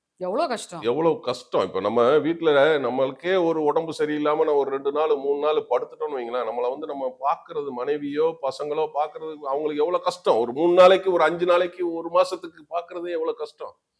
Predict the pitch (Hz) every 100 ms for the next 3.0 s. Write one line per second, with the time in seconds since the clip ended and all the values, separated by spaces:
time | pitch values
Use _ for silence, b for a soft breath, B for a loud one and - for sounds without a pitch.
0 | B B B B - 170 214 185 196 185
1 | 156 185 233 277 247 240 240 247 185 156
2 | 156 156 123 - 185 190 135 87 69 -